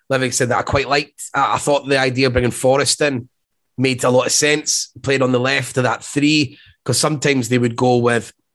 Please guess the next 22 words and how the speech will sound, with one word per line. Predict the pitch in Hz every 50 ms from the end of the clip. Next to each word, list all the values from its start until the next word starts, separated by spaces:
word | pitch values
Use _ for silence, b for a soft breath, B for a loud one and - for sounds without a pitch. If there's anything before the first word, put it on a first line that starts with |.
| _ - - b b b b b b b b b b -
so | - 131
Andrew | - 123 120 113 107 98
Shinnie | - - 160 151 160 143 120 - -
would | 131 135 131 -
play | - 151 143 143
in | 143
there, | 139 135 131
but | 131 -
Shinnie | - - - 160 160 160 156
does | 131 147 135 117 -
prefer, | - 127 - - - 147 143 143 135 131 127 127 - _ _ _ _ _ _ _ _ _ _ _ -
like, | 147 139 127 -
obviously | 139 131 120 - 131
that | 135 120 123
central | - 196 220 233 - - 202 190
role, | 175 175 165 165 156
which | 151 143 131 -
is | 123
something | - 147 135 143
I | 139
was | 127 123
talking | - 139 117